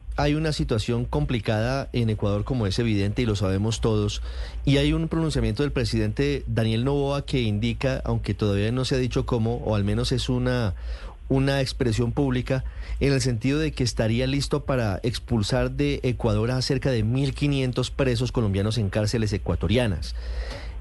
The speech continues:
¿El Ejército Nacional está listo para un eventual plan de contingencia en caso de que tengan que recibir a esos detenidos colombianos en cárceles ecuatorianas?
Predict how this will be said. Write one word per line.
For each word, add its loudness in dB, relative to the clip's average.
¿El 4
Ejército 2
Nacional 0
está 2
listo 2
para 0
un 0
eventual 0
plan 0
de 0
contingencia 0
en -2
caso 0
de 0
que -2
tengan 0
que 0
recibir 0
a 2
esos 0
detenidos 0
colombianos 0
en 0
cárceles 2
ecuatorianas? -2